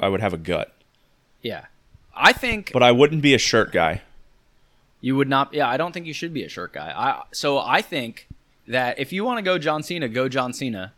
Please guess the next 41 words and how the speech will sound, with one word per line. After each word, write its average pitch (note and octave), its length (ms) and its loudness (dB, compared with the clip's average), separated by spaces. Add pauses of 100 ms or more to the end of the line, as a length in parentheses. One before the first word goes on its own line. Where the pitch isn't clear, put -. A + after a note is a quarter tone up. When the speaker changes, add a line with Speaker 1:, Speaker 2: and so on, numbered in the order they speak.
(180)
Speaker 2:
and B2 160 -4
do, C3+ 180 0
do, C3 400 -4 (360)
like, B2+ 340 -4
not C3+ 220 -2
necessarily D3+ 640 -2
the A2 100 -8
jorts, A#2+ 560 -4
but B2 160 -6
the G#2+ 80 -10
cutoff C#3 460 0
shorts, - 540 -10 (360)
and A#2 140 -4
the A#2+ 80 -6
cutoff D3 340 2
shorts C#3 300 -4
that B2 160 -4
go A#2+ 120 0
midway A#2 380 0
up A2+ 120 -4
your A2 120 -10
thigh. C3 440 0 (460)
I G#2+ 240 0
Speaker 1:
Oh. F#2 60 0
Speaker 2:
think A2 160 -4
that'd A#2 200 -6
be A2 180 -10
fucking G2 680 -6
very B2 360 -2
humorous. F#2+ 480 -12
Speaker 1:
Like A#2 140 2
a G#2+ 60 2
nice, G#2+ 400 0
like, G2 220 2
uh, F#2 220 4
seven G#2+ 420 4
inch G#2 420 -2 (240)
inseam, B2 520 -2 (580)
like, G2 140 -8
Speaker 2:
Oh, A#2 100 0
Speaker 1:
ri-, G#2+ 60 2